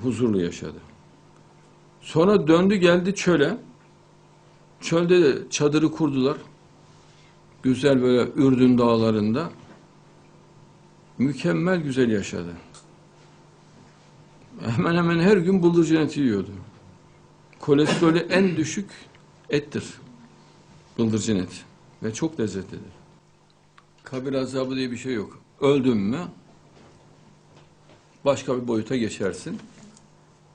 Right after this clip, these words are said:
Öldüğün anda sana mümin olduğunu hemen hissettirir. Yani hemen anlarsın. Yani o duyduğun huzurda, rahatlıktan hemen anlarsın.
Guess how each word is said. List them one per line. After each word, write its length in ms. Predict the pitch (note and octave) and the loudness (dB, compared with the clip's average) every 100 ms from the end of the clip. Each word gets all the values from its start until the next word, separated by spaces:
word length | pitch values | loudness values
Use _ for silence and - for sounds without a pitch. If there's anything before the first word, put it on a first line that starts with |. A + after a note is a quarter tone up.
| _ _ | _ _
Öldüğün 600 | C#3 C#3 B2+ D3+ F#3 E3+ - - | 2 2 2 2 2 2 -4 0
anda 400 | C#3+ C#3 D3+ C#3 | 0 0 -2 -4
sana 260 | D3 C3+ | -2 0
mümin 360 | C3+ C#3+ C#3+ C#3 | 2 2 0 0
olduğunu 340 | C3+ C3 C3+ | 0 0 -2
hemen 260 | C3 G3 C3+ | -2 -2 -2
hissettirir. 580 | A#2+ - A2+ - F#2 F2 - _ _ _ - | -4 -6 -10 -10 -14 -16 -20 _ _ _ -8
Yani 160 | G#2 | -6
hemen 280 | G#2+ A#3+ F#3 | -2 0 0
anlarsın. 520 | A#2+ G2 F2+ - - - - - - F#2 - _ _ _ _ D3 D3 - F3 E3+ _ _ _ _ _ _ _ _ _ _ _ _ _ _ _ | 0 -4 -8 -14 -20 -20 -20 -20 -20 -20 -20 _ _ _ _ -20 -20 -20 _ -20 _ _ _ _ _ _ _ _ _ _ _ _ _ _ _
Yani 200 | A2 A#2+ A#2 | -4 -4 -2
o 280 | D#3+ D#3 D3 D#3 | 0 2 0 -2
duyduğun 440 | C#3+ D3+ C#3 C#3 B2 | -2 0 0 0 0
huzurda, 680 | B2 B2+ C3 A2+ A2+ G3 C4 | -2 -4 -2 -2 -4 -6 -2
rahatlıktan 420 | C#3+ B2+ - F3 | -2 -2 -8 -6
hemen 200 | E3 B2+ | -4 -4
anlarsın. 460 | A2+ F#2+ F#2 F2 | -6 -8 -12 -16